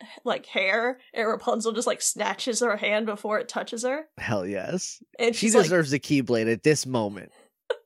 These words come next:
Speaker 1: She does, actually.
Speaker 2: Also, not only did they talk about hanging in a Disney movie, they're also <laughs> talking about it in Kingdom Hearts.
Speaker 1: Yep.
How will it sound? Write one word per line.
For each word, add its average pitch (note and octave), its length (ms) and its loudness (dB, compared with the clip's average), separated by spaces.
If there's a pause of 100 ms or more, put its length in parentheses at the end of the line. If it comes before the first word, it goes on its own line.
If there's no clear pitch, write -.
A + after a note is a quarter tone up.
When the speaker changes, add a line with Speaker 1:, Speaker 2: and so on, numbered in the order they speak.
Speaker 1:
She E4 220 2
does, B3 260 4
actually. A3 580 -2 (200)
Speaker 2:
Also, F3 380 4
not G#3+ 240 2
only G#3 320 4
did C3 120 2
they A#2 120 4
talk B2+ 220 2
about A2 200 0
hanging A#2+ 320 0
in G#2 100 -6
a G2+ 60 -6
Disney B2 300 2
movie, F#2 240 -6
they're B2+ 120 2
also F#3+ 220 0
<laughs> A#2+ 80 -2
talking - 280 0
about A#2 340 0
it - 100 -2
in E3 140 0
Kingdom D#3+ 380 2 (100)
Hearts. - 580 2 (1800)
Speaker 1:
Yep. D4+ 200 6